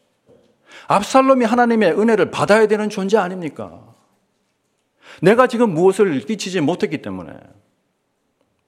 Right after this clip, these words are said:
내가 내 아들에게 무엇을 알려주지 못했기 때문에,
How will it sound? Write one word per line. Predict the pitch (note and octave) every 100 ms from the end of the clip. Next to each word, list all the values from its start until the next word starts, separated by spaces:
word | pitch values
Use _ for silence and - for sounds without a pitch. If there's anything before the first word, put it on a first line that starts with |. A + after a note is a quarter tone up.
| -
내가 | F#3 G#3+
내 | F#3
아들에게 | D3+ E3 D#3 A#2+ G#2+ F#2 F#2+ A2
무엇을 | A2+ B2 A2+ A2
알려주지 | A2 F#2+ F2
못했기 | E2+ E2+ G#2+ F2
때문에, | - E2+